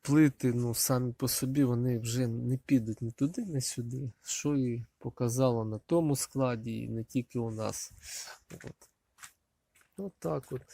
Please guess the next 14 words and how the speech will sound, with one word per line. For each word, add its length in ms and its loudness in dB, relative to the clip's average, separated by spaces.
Причому, 480 2
що 180 -2
цікаво, 600 2
землі 760 4
не 180 4
вистачає. 840 -2
Оце, 220 -2
що 240 0
він 200 2
вирив, 460 6
ви 60 6
бачили 560 2
на 140 4
відео. 520 2